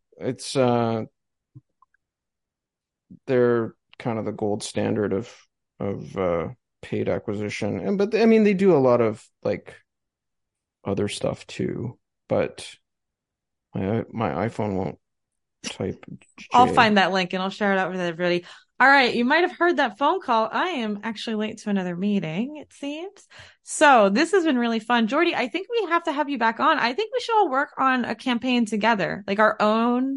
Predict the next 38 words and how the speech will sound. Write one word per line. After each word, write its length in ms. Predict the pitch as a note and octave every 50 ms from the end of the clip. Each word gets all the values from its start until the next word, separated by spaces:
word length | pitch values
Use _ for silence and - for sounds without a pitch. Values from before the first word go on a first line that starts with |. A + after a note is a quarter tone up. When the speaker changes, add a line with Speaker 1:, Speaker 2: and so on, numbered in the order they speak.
| - -
Speaker 2:
campaigns. 540 | - B3+ A3+ A3 G#3+ A3+ A3 A3+ B3+ D4 C4+
I 80 | A3 G#3+
think 180 | G3+ D4 B3+
we 80 | C#4+ C#4+
should 120 | - B3
get 120 | A3 G3+ G#3
the 60 | F3+
templates 440 | - D4 D#4 - - C#4 A3+ - A#3+
going 480 | C4+ C4 C4 C4 C4 B3+ B3+ B3+ B3 - _ - _ _ _ -
and 160 | G#3+ A3+ A#3+
then 160 | A#3+ A#3+ A#3+
we 80 | A#3 G#3
can 100 | A#3+ A3
all 140 | A3 A3
build 240 | G#3+ G#3+ G#3+ G#3+ G#3
a 40 | G#3
campaign. 680 | G#3 - G3 F3+ F3+ - G3+ G3 G3 G3 F#3+ F#3+ G3 - _ _ _ _ _ _ -
Um, 420 | F#3 F#3 F#3 E3+ E3+ E3+ E3+ E3
Speaker 1:
Mm-hmm. 220 | C3+ C#3 C#3 B2+ A#2+ - -
Speaker 2:
make 220 | A3 B3 C4+ D4
sure 240 | - - E4 D#4+ D#4+
to 100 | D4+ C#4
check 240 | G#3 - B3+ A#3+ -
out 180 | C4 C4 B3+ -
the 220 | A#3+ A3+ A3+ A#3
Cybersecurity 640 | G3+ - - A#3+ A#3 A3+ B3 - - - B3 A#3+
Marketing 340 | A3 A3 G#3+ G#3+ - A3+ A3+
Society, 800 | A3 A#3 A3 G#3 A3+ A3 A3 A3 A#3 A#3 B3+ C4+ D4 D#4 D#4+ _ _ -
everybody. 640 | - A#3 A3+ C4 B3+ A3+ C4 C4 D4 D#4 E4+ F4 E4+ _ _ _ _ _ -
Make 160 | A3 A3+ G#3
sure 140 | - C4+ B3
to 100 | A#3+ A3
check 260 | - - A3+ G#3+ A3
out, 340 | A3+ A3 A3 A3 A3 - -
um, 520 | G3+ G3+ F#3+ F#3 F3+ F3+ F3 E3+ F#3 G3+ _ _ _ - _ -
our 120 | G#3+ A3 -
upcoming 360 | A#3+ A#3+ B3 D4 B3+ B3+ A#3+
events. 560 | A3+ G3+ G#3 A#3+ A#3+ A#3+ A#3+ - - - -